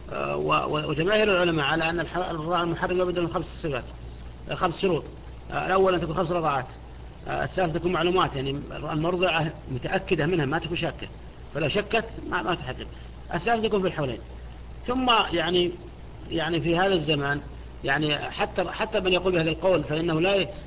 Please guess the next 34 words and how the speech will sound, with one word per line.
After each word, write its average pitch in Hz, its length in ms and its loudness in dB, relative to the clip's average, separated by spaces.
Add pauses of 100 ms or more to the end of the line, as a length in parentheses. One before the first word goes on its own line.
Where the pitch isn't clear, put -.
(120)
لا 180 160 6
يرى 196 260 6
أن، 170 120 2
أن، 165 280 2
أن 156 300 2
الرجل، 156 440 2 (460)
آه، 135 520 2 (400)
يعني 143 600 -2
الكبير 156 400 0
يلتقم 160 480 0
ثدي 165 200 2
المرأة. 156 320 0 (240)
الرجل 165 280 0
في 165 80 2
الجاهلية 175 560 4
ما 202 120 2
يرضى 180 300 2 (480)
أن 160 180 2
رجلا 170 440 0
غريبا 170 360 2
يلتقم 170 300 -2
ثدي 170 220 2
امرأته، 165 440 -2 (1400)
آه، 139 720 -2
لي-، 147 360 -2
لي-، 147 280 2
ليرضع 156 400 2
منها، 151 200 2
وإنما 185 320 4
يصب 185 240 0
له 156 160 2
في 147 260 0
إناء 175 200 2
ويشرب، 165 340 0